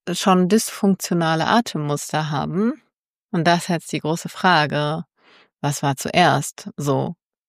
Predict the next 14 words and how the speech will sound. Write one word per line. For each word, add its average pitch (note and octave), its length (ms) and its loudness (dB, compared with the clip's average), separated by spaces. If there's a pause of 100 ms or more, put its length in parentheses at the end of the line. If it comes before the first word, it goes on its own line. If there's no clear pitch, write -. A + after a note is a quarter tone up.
das C#3+ 200 -4
Huhn D3+ 220 2
oder G#3 160 4
das A#3 220 2
Ei? D3 400 0 (920)
Die E3+ 100 2
Dysregulation D#3 720 0
im D#3 120 -2
Nervensystem B3 1120 2
oder A3+ 440 4
die, G#3 180 2
die G#3+ 200 4
dysfunktionale G#3+ 1000 2 (340)
Atmung? D#3 720 0